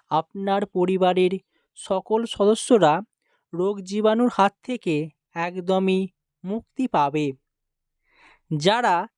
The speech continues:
দীর্ঘদিন ধরে জটিল রোগের সমস্যায় ভুগছেন, আপনারা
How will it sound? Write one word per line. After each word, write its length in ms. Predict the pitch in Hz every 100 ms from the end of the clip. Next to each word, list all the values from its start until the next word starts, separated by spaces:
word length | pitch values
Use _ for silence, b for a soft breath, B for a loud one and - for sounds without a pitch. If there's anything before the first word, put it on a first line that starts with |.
| _
দীর্ঘদিন 680 | 151 180 220 247 240 220 247 247
ধরে 340 | - 226 226 226 226 _ _ _ -
জটিল 480 | 151 190 202 240 240
রোগের 320 | 220 208 226 233
সমস্যায় 500 | 214 226 247 - 247
ভুগছেন, 600 | 226 185 208 208 196 202 202 208 _ _ _ _ _ _ -
আপনারা 520 | 160 - 240 233